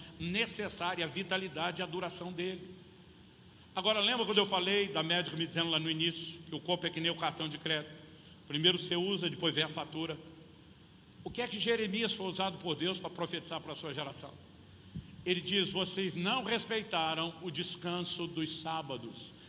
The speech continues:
A cada seis anos se plantava a terra, no sétimo, Deus diz: é o sabático. Não se planta, não se colhe no sétimo ano.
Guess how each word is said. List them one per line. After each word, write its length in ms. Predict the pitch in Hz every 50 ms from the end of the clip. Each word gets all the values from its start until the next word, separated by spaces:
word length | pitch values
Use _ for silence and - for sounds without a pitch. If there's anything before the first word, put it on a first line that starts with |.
| - -
A 80 | 156 151
cada 280 | - 185 185 185 170
seis 360 | - - 208 208 196 170 170
anos 200 | 190 202 208 190
se 120 | - - 180
plantava 460 | - 180 180 175 - 180 180 180 185
a 40 | 180
terra, 300 | - 165 170 170 156 165
no 120 | 170 156
sétimo, 600 | 147 - - 160 165 165 160 - - 165 160 165 165 - - - - - -
Deus 220 | 160 170 156 -
diz: 340 | 160 160 147 147 - - - - - -
é 80 | 170
o 60 | 151
sabático. 640 | - - - 170 160 139 156 165 151 139 - - - - - - - - - -
Não 240 | - 147 160 180 196
se 160 | 208 - -
planta, 520 | 190 180 - 175 180 185 185 180 180 180 165
não 240 | 151 151 175 208 202
se 180 | - - 202
colhe 400 | 185 - 170 180 180 175 175 170
no 100 | 160 165
sétimo 480 | 156 - - 165 151 - - 147 143 139
ano. 140 | 135 113